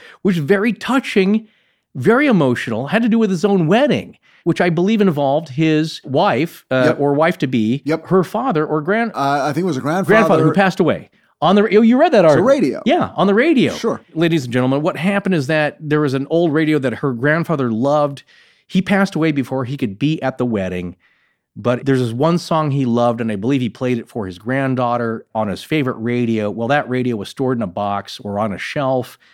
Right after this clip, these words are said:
Speaker 1: hadn't been operating in years, dusty, no, you know, I'm not sure if there was any batteries in it. But the day of her wedding, while they're getting ready in the one side of the room and he's on the other, the groom's side is on the other,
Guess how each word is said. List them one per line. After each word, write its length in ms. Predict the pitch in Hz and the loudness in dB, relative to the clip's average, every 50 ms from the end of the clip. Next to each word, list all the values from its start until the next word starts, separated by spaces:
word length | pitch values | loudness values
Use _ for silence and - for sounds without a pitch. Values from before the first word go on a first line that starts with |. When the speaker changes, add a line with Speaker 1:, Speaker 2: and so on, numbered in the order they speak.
| _ _ _ _ _ _ | _ _ _ _ _ _
Speaker 1:
hadn't 320 | - - 160 165 160 143 | -4 -2 0 0 2 2
been 160 | 127 131 135 - | 0 0 -2 -4
operating 500 | - 131 139 143 - 147 147 147 139 123 | -2 -2 -2 0 0 2 2 2 2 2
in 120 | 113 101 101 | 0 0 0
years, 540 | 110 131 139 139 135 135 131 127 123 107 107 | 2 2 4 4 4 4 2 2 0 -2 -6
dusty, 760 | 98 90 151 147 147 139 - - 147 135 131 127 127 117 123 143 | -6 -2 -2 -2 -2 -2 -4 -4 -4 -2 0 0 -2 -2 -4 -4
no, 360 | 139 151 165 156 135 120 - - 233 202 | -2 0 2 0 0 -2 -6 -10 -12 -10
you 160 | - 180 156 | -8 -6 -6
know, 140 | 113 98 - | -4 -4 -2
I'm 180 | 120 147 175 | 0 0 2
not 160 | 180 165 147 | 2 0 0
sure 160 | 127 - 160 135 | -2 -2 -4 -4
if 80 | - | -2
there 120 | - 135 123 | -2 -2 0
was 120 | 120 110 | 0 0
any 140 | 127 127 110 | 0 -2 -2
batteries 600 | 92 95 - 143 147 151 151 151 156 151 139 131 139 | -4 -4 -2 -2 -2 0 0 0 0 0 0 0 0
in 100 | 135 131 | -2 -2
it. 180 | 127 127 - _ _ _ _ _ _ _ _ _ _ _ _ _ _ _ _ _ _ _ _ | -4 -6 -8 _ _ _ _ _ _ _ _ _ _ _ _ _ _ _ _ _ _ _ _
But 440 | - 110 113 143 135 131 - _ _ _ | -6 -2 0 0 0 0 -4 _ _ _
the 100 | 131 127 | -6 -4
day 220 | 113 135 151 160 175 | -2 0 0 2 2
of 100 | 180 139 | 0 0
her 160 | 165 175 180 | -2 -2 0
wedding, 400 | 160 135 110 104 104 104 107 107 | 2 2 0 0 0 -2 -4 -4
while 140 | 104 104 104 | -4 -4 -2
they're 120 | 104 117 | -2 -2
getting 260 | 123 139 143 143 139 131 | 0 0 0 0 0 -2
ready 400 | 127 131 127 127 123 127 127 120 | -2 -2 -2 -2 0 0 -2 -2
in 80 | 98 | -2
the 80 | 98 98 | -4 -2
one 180 | 113 127 139 | -2 -2 -2
side 140 | 131 - 151 131 | -2 -2 -4 -2
of 40 | 127 | -2
the 60 | 127 | -2
room 220 | 123 127 123 117 107 | -2 -2 -2 -2 -4
and 100 | 95 92 | -6 -6
he's 220 | 117 135 131 120 | -4 -4 -4 -2
on 200 | 127 120 123 120 | -2 -2 -2 -2
the 100 | 110 113 117 | -2 -4 -4
other, 280 | 113 117 113 110 - _ _ _ _ _ _ _ _ | -4 -4 -6 -8 -10 _ _ _ _ _ _ _ _
the 80 | 95 98 | -10 -6
groom's 260 | 101 120 127 123 123 | -2 -2 -2 -2 -4
side 180 | - 135 120 107 | -4 -4 -4 -4
is 80 | 98 107 | -2 -2
on 100 | 107 95 | -2 -2
the 100 | 101 117 | -2 -2
other, 340 | 123 123 117 113 113 - | 0 0 -2 -2 -4 -6